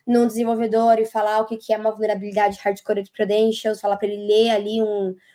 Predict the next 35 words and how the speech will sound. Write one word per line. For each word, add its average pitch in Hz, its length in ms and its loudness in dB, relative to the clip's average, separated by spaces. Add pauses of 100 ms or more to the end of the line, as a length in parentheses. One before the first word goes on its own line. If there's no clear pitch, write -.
um 226 120 2
documento 240 920 2
bacana, 247 600 0
mas 254 480 -6
e? 226 240 -6 (480)
E, 226 440 -4
e 226 40 -4
o 226 40 -10
que, 233 80 -18
que 269 60 6
a 247 40 6
gente 240 200 0
faz 202 280 0
com 220 160 -2
isso? 185 360 -2
Onde 208 340 0
que 247 100 -2
eu, 220 120 2 (180)
como 247 220 2
que 247 80 -4
eu 220 40 0
identifico, 214 680 0
ou 214 140 4
como 240 260 2
que 240 120 -4
eu 220 60 4
evito, 233 680 -4 (240)
ou 262 180 8
se 254 160 0
eu 226 60 6
identifico, 226 680 -2
como 226 220 0
que 226 100 -4
eu 220 40 -2
mitigo? 269 640 -6